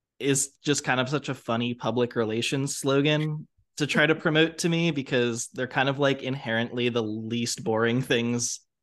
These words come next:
Speaker 1: ever. <laughs>
Speaker 2: Yeah, and that's, that's
Speaker 1: So
Speaker 2: why we're
Speaker 1: they're
Speaker 2: looking at them, right? Like, because they're, like, these crazy, amazing drugs, like, okay. <laughs>
Speaker 1: Yeah, and the, <laughs> the, the person who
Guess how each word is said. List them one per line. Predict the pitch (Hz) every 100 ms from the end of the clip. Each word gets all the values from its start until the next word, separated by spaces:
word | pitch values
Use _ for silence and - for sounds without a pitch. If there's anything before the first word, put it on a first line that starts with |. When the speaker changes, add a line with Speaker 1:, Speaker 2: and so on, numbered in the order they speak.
| _
Speaker 1:
ever. | 117 113 160 175
<laughs> | 180 320 359 - 339 -
Speaker 2:
Yeah, | 359 -
and | -
that's, | 320 330 -
that's | 311 320
Speaker 1:
So |
Speaker 2:
why | 269 330
we're | 160
Speaker 1:
they're | 160 196 254
Speaker 2:
looking | 349 427 359
at | -
them, | 180 175
right? | 170 269
Like, | 247 220
because | 240 220 - 302 294
they're, | 254 226
like, | 220 214
these | 214 226
crazy, | - - - 294 285 262
amazing | 240 240 254 254 214 220
drugs, | - 247 226 214
like, | 190 170 175 -
okay. | 214 127 131 -
<laughs> | 294 - - _ -
Speaker 1:
Yeah, | 185 151 120 -
and | 170 160
the, | 156 - -
<laughs> | _
the, | 190 - 160 147 135 - _ _ _ _ -
the |
person | 143 165 165 185 180
who | 180 156 147 135